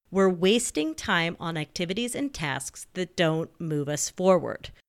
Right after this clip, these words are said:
For even more on choosing your priorities, check out last week's episode, How to Choose Your Priority Tasks, and be sure to grab your free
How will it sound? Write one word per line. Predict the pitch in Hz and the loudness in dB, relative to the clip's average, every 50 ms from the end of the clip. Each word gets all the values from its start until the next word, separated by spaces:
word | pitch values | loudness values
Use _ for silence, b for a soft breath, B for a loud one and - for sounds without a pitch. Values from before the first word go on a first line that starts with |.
| _ _ _ _ _ _ _ | _ _ _ _ _ _ _
For | - - 285 | -4 -2 -2
even | - 277 277 285 294 294 277 269 | 0 0 0 0 2 2 2 2
more | 269 269 277 285 311 339 381 403 - - | 2 4 4 4 4 2 2 0 0 -2
on | 247 226 220 | -2 0 0
choosing | 214 - - - 185 165 151 - 151 147 147 | 0 -2 -2 0 -2 -2 -2 -2 -4 -4 -4
your | 151 147 151 151 147 | -4 -4 -4 -4 -6
priorities, | - - - - 147 135 139 135 135 139 147 147 156 170 185 196 - - - - | -8 -12 -8 -4 -4 -2 -2 -2 -2 -4 -4 -4 -2 -4 -4 -4 -8 -12 -10 -8
check | - - 247 240 - | -6 -6 -4 -4 -2
out | 240 233 220 - - | -2 -2 -2 -4 -6
last | 226 214 220 226 226 240 277 302 - - - | -6 -4 -4 -2 -2 -2 -2 -4 -6 -6 -4
week's | 196 185 160 - - - - | -4 -4 -4 -6 -8 -8 -8
episode, | 156 - 170 - - - 151 147 160 160 | -6 -6 -6 -6 -4 -4 -2 -2 -4 -4
How | 160 147 190 196 196 | -2 0 2 2 2
to | 196 208 | 2 -2
Choose | 202 - - - 294 277 247 | -4 -4 -2 -2 0 -2 -2
Your | 226 233 - | -4 -6 -4
Priority | - 220 185 175 165 165 160 160 165 190 | -2 -2 0 0 0 0 0 -2 -4 -2
Tasks, | - 254 285 - 98 - - - - - - - _ _ - | 0 0 0 0 0 -2 -6 -10 -12 -14 -14 -16 _ _ -2
and | 294 302 269 226 214 214 - - _ - 175 | 0 2 2 2 2 0 -2 -6 _ -6 -2
be | 156 196 233 | 0 2 2
sure | - - 320 302 | 2 0 0 0
to | 349 311 | -2 -2
grab | 269 269 262 247 247 226 | 0 2 2 4 2 2
your | 220 240 247 233 | 0 -2 -4 -4
free | - - - - 233 247 247 262 285 349 | -6 -8 -12 -6 -2 -2 0 0 0 0